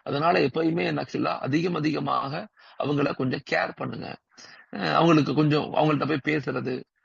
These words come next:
அவங்கள்ட்ட வந்து அவங்கள நான் சந்தோஷப்படுத்துற மாதிரி நடந்து கொள்றது, இதெல்லாம் வந்து ஒரு முக்கியமான விஷயம். இந்த கேர் வந்து ரொம்ப முக்கியம்.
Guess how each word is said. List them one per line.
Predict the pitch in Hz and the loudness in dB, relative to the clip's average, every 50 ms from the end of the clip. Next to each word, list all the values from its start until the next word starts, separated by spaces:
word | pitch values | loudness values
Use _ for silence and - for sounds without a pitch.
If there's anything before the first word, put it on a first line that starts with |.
| _ _ _ - | _ _ _ -6
அவங்கள்ட்ட | 143 156 165 160 156 143 127 151 | -4 -2 0 0 0 0 0 -2
வந்து | 143 143 143 143 160 160 147 139 139 | -2 -2 -2 -2 -2 -2 -2 -2 -4
அவங்கள | - 143 143 143 143 135 | -4 -4 -4 -2 -2 -4
நான் | 135 135 135 - | -4 -4 -6 -6
சந்தோஷப்படுத்துற | 143 - 151 165 170 147 160 135 143 139 139 - 135 131 | -4 -4 -4 -4 -4 -4 -4 -4 -4 -4 -4 -4 -6 -6
மாதிரி | 127 135 135 135 135 131 | -4 -4 -4 -2 -4 -2
நடந்து | 120 127 139 151 151 156 | -2 -2 -2 -2 -2 -2
கொள்றது, | 127 127 117 120 120 117 120 123 131 - _ _ _ - - - _ | -4 -4 -6 -6 -6 -8 -8 -8 -10 -12 _ _ _ -20 -20 -16 _
இதெல்லாம் | - 156 160 180 175 185 196 196 220 220 208 | -4 -2 0 0 0 0 -2 -2 -2 -4 -4
வந்து | 175 170 180 190 | -4 -6 -6 -4
ஒரு | 170 156 | -4 -4
முக்கியமான | 143 135 - - 147 160 156 151 151 151 | -6 -6 -4 -4 -4 -4 -2 -4 -4 -4
விஷயம். | 139 123 117 - 117 123 - - | -4 -4 -6 -6 -8 -10 -12 -10
இந்த | - - 127 120 - - | -6 -4 -4 -4 -4 -2
கேர் | 180 180 196 220 233 214 190 | 0 2 2 2 2 0 0
வந்து | 165 175 175 180 | -2 0 0 0
ரொம்ப | 151 143 147 147 147 | -2 -2 -2 -2 -2
முக்கியம். | 143 131 120 - 131 127 - - | -4 -4 -4 -4 -6 -6 -6 -8